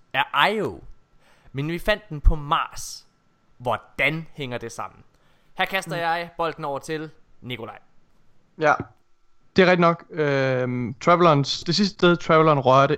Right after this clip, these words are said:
Speaker 2: inden den blev angrebet af mørket og pyramideskibene, det var Io. Øhm, og det sidste sted, den ligesom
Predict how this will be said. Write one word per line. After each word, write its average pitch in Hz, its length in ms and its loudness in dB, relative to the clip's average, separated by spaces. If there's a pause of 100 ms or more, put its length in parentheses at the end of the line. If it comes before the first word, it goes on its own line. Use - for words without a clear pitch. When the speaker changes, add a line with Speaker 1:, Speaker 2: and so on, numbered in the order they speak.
Speaker 2:
inden 156 280 2
den 139 180 2
blev 131 260 0
angrebet 135 460 2
af 120 80 0
mørket 139 440 4 (540)
og 131 300 0
pyramideskibene, 147 600 2
det 139 200 2
var 139 400 6
Io. 135 240 0 (300)
Øhm, 127 480 -2
og 131 100 2
det 135 80 2
sidste 180 280 2
sted, 160 260 6
den 147 180 6
ligesom 139 440 2